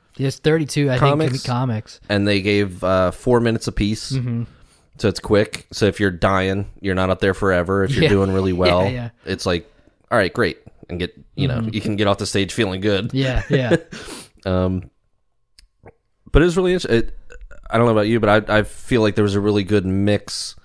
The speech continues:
Speaker 2: of, like, skill level and material where it was, some people told stories, some people did quick jokes, some people did really well and, like, really,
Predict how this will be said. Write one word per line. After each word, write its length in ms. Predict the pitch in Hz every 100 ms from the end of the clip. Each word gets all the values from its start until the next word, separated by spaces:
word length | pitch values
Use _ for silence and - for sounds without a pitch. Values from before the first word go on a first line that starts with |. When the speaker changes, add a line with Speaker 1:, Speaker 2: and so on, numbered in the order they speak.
| - - - - -
Speaker 2:
of, 580 | 92 95 92 87 - - - - -
like, 200 | 92 85
skill 460 | - - - 123 113
level 580 | 113 110 113 113 110 - -
and 160 | 98
material 640 | 92 - 120 110 110 110 104
where 360 | 90 87 90 -
it 140 | 90
was, 420 | 95 90 87 - - - _ _ _ _ -
some 260 | - - 107
people 200 | 113 98
told 260 | - 104 95
stories, 520 | - 110 107 107 101
some 220 | 104 95
people 260 | 101 95 87
did 260 | 98 87
quick 300 | - 113 -
jokes, 520 | - 110 107 - - - - - - _ _
some 160 | - 104
people 220 | 104 98
did 240 | 90 101 92
really 420 | 98 110 113 110
well 500 | 104 107 110 110 -
and, 280 | 104 95 98
like, 220 | 101 90 87
really, 760 | 92 107 113 104 104 95 98